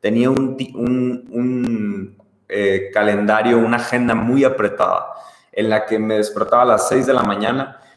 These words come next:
y todos los días terminaba después de las once de la noche, todos los días así, eh, y era corrido, trabajo, escuela, eh, cosas de la iglesia, eh, trabajo, o sea,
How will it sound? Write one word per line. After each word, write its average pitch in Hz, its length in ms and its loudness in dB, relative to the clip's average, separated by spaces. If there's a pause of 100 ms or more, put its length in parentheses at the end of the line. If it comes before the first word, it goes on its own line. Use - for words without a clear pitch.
(140)
y 117 80 -16
todos 147 280 4
los 139 140 4
días 131 160 4
terminaba 117 640 2
después 104 380 0
de 107 80 0
las 101 180 -2
once 101 240 -8
de 95 80 -4
la 92 80 -8
noche, 90 300 -14
todos 127 180 2
los 151 140 0
días 98 200 -4
así, 101 440 -12 (260)
eh, 101 240 -2
y 107 160 0
era 117 280 2
corrido, 101 540 -4
trabajo, 104 580 0
escuela, 107 1040 -4
eh, - 160 -16
cosas 107 280 -6
de 107 100 2
la 98 80 -2
iglesia, 104 760 0 (300)
eh, 95 580 0 (300)
trabajo, 101 640 2
o 92 60 0
sea, 104 180 -2